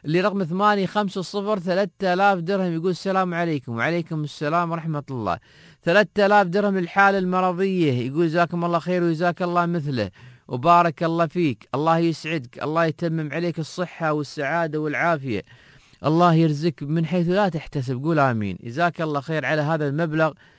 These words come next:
الكبير والعظيم اللي يدل على إيمانك بالله. اللي رقم ثلاثة اثنين اثنين، صدقة،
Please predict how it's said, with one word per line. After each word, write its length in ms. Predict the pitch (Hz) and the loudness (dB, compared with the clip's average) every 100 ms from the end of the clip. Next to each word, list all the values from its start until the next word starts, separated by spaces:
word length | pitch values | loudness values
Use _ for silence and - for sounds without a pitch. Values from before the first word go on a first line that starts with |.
| _ _ - | _ _ -2
الكبير 600 | 160 - 160 165 170 156 - | -2 -2 0 2 2 0 -2
والعظيم 760 | 147 175 131 160 156 170 165 - | 0 0 2 0 2 0 0 -2
اللي 200 | 160 156 | -2 0
يدل 220 | 151 156 | -2 -2
على 260 | 151 156 | 0 0
إيمانك 460 | - 156 160 170 151 | 0 0 0 0 -2
بالله. 440 | 123 123 113 98 - _ _ _ _ _ _ _ _ _ _ _ _ _ | -2 -2 0 -2 -4 _ _ _ _ _ _ _ _ _ _ _ _ _
اللي 140 | 156 190 | 4 4
رقم 200 | 196 196 | 4 0
ثلاثة 360 | 160 190 196 | 4 6 6
اثنين 360 | 185 165 196 190 | 4 2 0 2
اثنين، 240 | 175 202 | 2 0
صدقة، 760 | 190 - 185 175 170 170 180 160 | 0 0 0 2 2 4 4 4